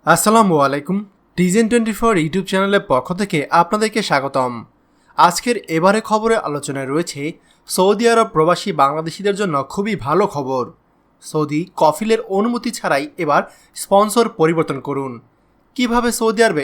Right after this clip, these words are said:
এই স্পন্সর পরিবর্তন করবেন, সম্পূর্ণ ভিডিওটি দেখে বিস্তারিত জেনে নেওয়ার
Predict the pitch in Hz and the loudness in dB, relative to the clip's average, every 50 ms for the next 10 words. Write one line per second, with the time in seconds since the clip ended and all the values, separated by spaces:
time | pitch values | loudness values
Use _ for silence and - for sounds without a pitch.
0 | - - - 170 165 156 - - 151 185 202 196 - 214 208 - 156 151 143 139 | -4 -2 -2 -2 -2 -2 -4 -4 -2 -2 -2 -2 -4 -4 -2 -2 -2 0 0 -2
1 | 139 139 147 139 135 175 175 170 156 143 165 190 - _ _ _ _ _ - - | -2 -4 -6 -6 -2 -2 -2 0 0 -2 -2 -4 -8 _ _ _ _ _ -12 -2
2 | - 175 156 196 202 196 233 240 233 233 240 180 139 147 147 147 151 147 143 131 | 2 2 2 2 2 0 -2 -2 0 0 0 0 -2 -2 -2 -2 -2 -2 -2 -2
3 | 160 175 - - 170 180 - _ _ _ _ - 147 151 190 185 - - 233 226 | -4 -4 -2 -4 -6 -6 -8 _ _ _ _ -8 -2 -2 0 0 0 0 0 0
4 | 226 233 208 143 151 151 175 202 196 156 143 | 0 0 -2 -2 -2 -2 2 4 4 4 4